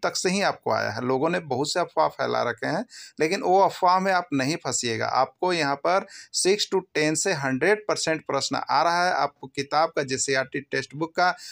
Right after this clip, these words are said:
लाइन by लाइन भी आपको हम दिखा देंगे और जितना नोट्स बना हुआ है,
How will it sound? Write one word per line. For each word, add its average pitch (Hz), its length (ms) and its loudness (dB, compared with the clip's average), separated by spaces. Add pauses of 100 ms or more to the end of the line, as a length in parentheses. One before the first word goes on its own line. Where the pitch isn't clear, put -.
(140)
लाइन 170 300 4
by 185 180 2
लाइन 165 320 2
भी 190 160 2
आपको 170 300 2
हम 156 180 0
दिखा 147 300 0
देंगे 147 260 0
और 165 180 0
जितना 147 360 -2
नोट्स 165 360 0
बना 135 180 0
हुआ 139 220 0
है, 185 80 0